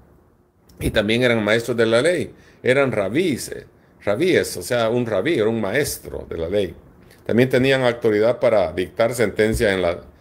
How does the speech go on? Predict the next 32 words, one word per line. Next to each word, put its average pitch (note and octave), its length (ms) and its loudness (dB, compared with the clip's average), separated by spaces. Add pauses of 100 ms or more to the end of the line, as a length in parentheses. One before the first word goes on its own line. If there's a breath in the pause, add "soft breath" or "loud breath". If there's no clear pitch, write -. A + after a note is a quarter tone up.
(140 soft breath)
en F#2+ 120 -2
los F#2 160 -2
tribunales F#2+ 600 0
en F2 100 -6
el E2+ 100 -6
tiempo A2 280 -2
de E2+ 100 -2
Jesús. G2+ 280 -4
Los, F#2 220 -2
los, F2+ 320 -6 (340 soft breath)
los F#2 260 0
escribas F#2+ 640 0
también G2 300 -4
tenían F#2+ 360 -2
autoridad F2 640 0
y F2+ 80 -6
eran A2 180 -2
muy A2+ 120 2
intelectuales, A2+ 640 -2
muy, A#2+ 380 -2 (320 loud breath)
muy C#3 120 -2
sabios, B2+ 480 0
muy, C3 240 0
sabían C#3 380 2
mucho E3 300 2
de A2+ 80 4
la G#2 100 2
ley, B2 360 0
ellos A#2+ 180 2
mismos C3 260 0
la A#2 60 4
escribían. G#2 580 -2